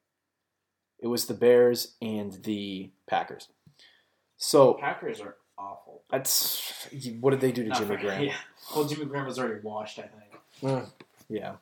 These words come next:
Speaker 1: but they don't throw it to the tight end position all that much. Anyway, so for me, I like Hooper. To me, it, uh, on those two teams, he regresses.
Speaker 2: Yep.
Speaker 1: Assume, let's just, for the sake of this
Speaker 2: Bears
Speaker 1: conversation,
Speaker 2: especially. You won't
Speaker 1: let's
Speaker 2: see him again if he's on the
Speaker 1: Yeah, oh, for sure.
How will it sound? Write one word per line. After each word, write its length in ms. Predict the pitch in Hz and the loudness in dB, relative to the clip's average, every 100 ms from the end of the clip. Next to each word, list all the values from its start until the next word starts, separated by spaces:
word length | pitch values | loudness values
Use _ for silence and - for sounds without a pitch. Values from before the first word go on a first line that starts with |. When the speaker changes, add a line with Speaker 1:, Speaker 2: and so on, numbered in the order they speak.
| _ | _
Speaker 1:
but 100 | 107 | 4
they 80 | 160 | 6
don't 180 | 165 139 | 6 6
throw 120 | 123 | 0
it 80 | - | 0
to 80 | |
the 80 | 90 | -8
tight 180 | - - | -8 -10
end 100 | 95 | -10
position 340 | - 92 - - | -14 -14 -16 -16
all 80 | - | -20
that 100 | - | -20
much. 180 | - - _ _ _ _ _ - | -20 -20 _ _ _ _ _ 0
Anyway, 320 | 165 151 123 | 8 8 8
so 560 | 117 - 143 135 131 - _ _ _ _ _ _ _ | 6 12 12 12 10 2 _ _ _ _ _ _ _
for 140 | - | 6
me, 240 | 175 185 208 | 10 10 10
I 140 | 156 | 10
like 280 | 139 151 160 | 12 12 10
Hooper. 440 | 196 185 214 214 - _ _ _ - | 4 6 6 6 -10 _ _ _ -10
To 100 | - | 4
me, 260 | 160 160 180 | 8 10 8
it, 260 | - 127 - | 6 0 4
uh, 60 | 123 - - _ _ | 2 2 -10 _ _
on 200 | 139 135 | 6 12
those 260 | 160 214 | 12 12
two 180 | 214 226 | 10 0
teams, 500 | - 175 151 147 - _ _ | 4 4 4 0 -6 _ _
he 160 | - | 0
regresses. 680 | 143 120 127 101 87 98 - _ _ _ _ _ _ | 0 4 4 4 0 -4 -8 _ _ _ _ _ _
Speaker 2:
Yep. 180 | 110 - - | -16 -16 4
Speaker 1:
Assume, 320 | 131 - 180 | 4 10 10
let's 160 | 175 175 | 10 8
just, 340 | 180 - - - | 8 2 -4 2
for 80 | 151 | 4
the 140 | 143 | 4
sake 240 | - 175 160 | 4 4 6
of 60 | |
this 80 | 147 | 6
Speaker 2:
Bears 100 | 165 | 8
Speaker 1:
conversation, 360 | 143 131 - 143 | 6 6 4 2
Speaker 2:
especially. 220 | 143 - - _ | 2 -6 -12 _
You 100 | 139 | -4
won't 140 | 151 139 | 8 10
Speaker 1:
let's 180 | 160 | 10
Speaker 2:
see 40 | 131 | 6
him 40 | |
again 100 | 123 123 | 2 -4
if 40 | |
he's 120 | 98 | -8
on 180 | 113 110 - | -12 -14 -6
the 80 | |
Speaker 1:
Yeah, 320 | 170 151 110 - | 6 8 8 4
oh, 100 | 123 | 0
for 200 | 104 - | 0 -2
sure. 300 | 104 117 98 | 0 0 0